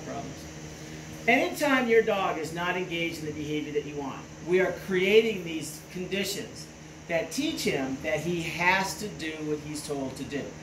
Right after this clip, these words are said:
So if you say heel, he has a precise heel, okay? But what's happened is you've allowed him to skate ahead without consequence. So what I do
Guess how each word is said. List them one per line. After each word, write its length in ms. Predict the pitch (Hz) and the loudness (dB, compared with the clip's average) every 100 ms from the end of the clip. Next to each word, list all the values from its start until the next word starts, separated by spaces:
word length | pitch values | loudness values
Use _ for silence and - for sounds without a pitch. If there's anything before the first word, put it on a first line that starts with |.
| - - | -14 -12
So 220 | - 185 | -2 0
if 80 | 165 | 2
you 160 | 226 269 | 4 4
say 260 | 254 240 | 6 6
heel, 460 | 214 294 269 - - | 6 2 2 2 0
he 180 | 180 208 | -2 2
has 260 | 202 214 202 | 4 4 2
a 20 | |
precise 500 | - 170 170 147 139 | -6 -4 -2 -2 -2
heel, 240 | 220 165 - - - | -2 -2 -6 -10 -8
okay? 360 | 147 147 147 - - - - | -2 2 2 0 -10 -14 -8
But 160 | 190 180 | -4 0
what's 160 | 180 214 | 2 6
happened 420 | 233 262 240 170 | 6 6 2 -4
is 180 | 151 170 | -4 -4
you've 140 | 208 | -4
allowed 480 | 175 170 180 214 226 | -2 0 0 2 2
him 160 | 208 | 2
to 140 | 196 151 | -2 -6
skate 320 | - 175 151 | -6 -4 -2
ahead 440 | 151 214 190 135 - - - | 2 4 4 2 -6 -12 -4
without 460 | 180 180 190 165 - | 0 4 4 2 0
consequence. 680 | 185 180 160 123 - - - | 0 0 -2 -8 -12 -12 -10
So 240 | - 180 175 | -6 -4 -2
what 200 | 165 165 | 0 2
I 220 | 220 262 | 2 2
do 240 | 208 175 | 0 -2